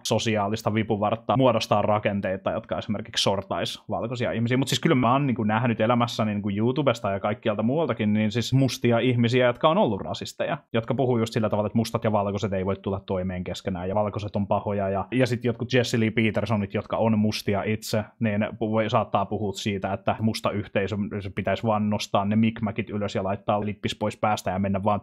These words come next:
töihin. Ja musta ihminen voi yhtä lailla harjoittaa rasismia. Joku Candace Owens voi puhua siitä, että orjuus olikin oikeastaan ihan based. Kyllä näitä löytyy. Mä en niinku ymmärrä jälleen kerran, että kuka sanoo, että musta ihminen ei voi olla rasistinen. Totta kai voi.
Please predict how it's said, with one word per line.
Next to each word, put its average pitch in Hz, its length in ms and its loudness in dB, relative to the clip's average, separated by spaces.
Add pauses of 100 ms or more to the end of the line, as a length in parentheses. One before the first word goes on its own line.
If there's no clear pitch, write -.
töihin. 117 440 4
Ja 95 100 -4 (100)
musta 175 320 4
ihminen 139 380 4
voi 127 160 4
yhtä 127 320 2
lailla 113 260 4
harjoittaa 104 920 2
rasismia. 104 720 -2
Joku 113 160 2
Candace 127 380 4
Owens 113 380 2
voi 107 120 2
puhua 107 280 -2
siitä, 104 320 -2
että - 160 -2
orjuus 110 640 0
olikin 110 340 -2
oikeastaan 107 580 0
ihan 110 220 0
based. 110 520 -2
Kyllä 180 120 2
näitä 208 260 2
löytyy. 117 460 0
Mä 139 80 2
en 156 40 4
niinku 180 140 6
ymmärrä 175 260 6
jälleen 139 240 4
kerran, 127 160 4
että 117 100 -2
kuka 135 180 2
sanoo, 120 260 2
että 117 140 -2
musta 120 320 0
ihminen 107 420 0
ei 104 240 -2
voi 104 220 0
olla 95 300 -4
rasistinen. 92 720 -6
Totta 185 220 -6
kai 87 240 0
voi. 82 140 -6